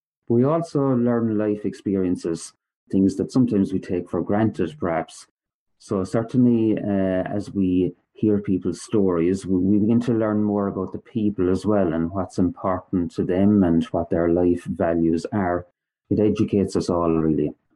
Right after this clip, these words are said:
I think in terms of learning from people's pasts, I think that is key to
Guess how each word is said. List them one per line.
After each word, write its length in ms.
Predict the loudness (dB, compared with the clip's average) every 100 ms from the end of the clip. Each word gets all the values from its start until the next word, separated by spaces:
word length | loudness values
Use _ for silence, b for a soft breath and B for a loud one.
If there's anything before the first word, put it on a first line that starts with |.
| _ -2
I 80 |
think 200 | 2 4
in 80 | 4
terms 280 | 4 2 4
of 320 | 2 0 -6 -2
learning 480 | 2 2 4 4 4
from 560 | 0 -2 2 2 0 -2
people's 380 | -4 -4 -6 -6
pasts, 560 | -6 -4 -4 -8 -4
I 100 | -4
think 240 | 0 0 2
that 220 | 0 0
is 220 | -2 -2
key 280 | -2 0 0
to 320 | 0 -2 -2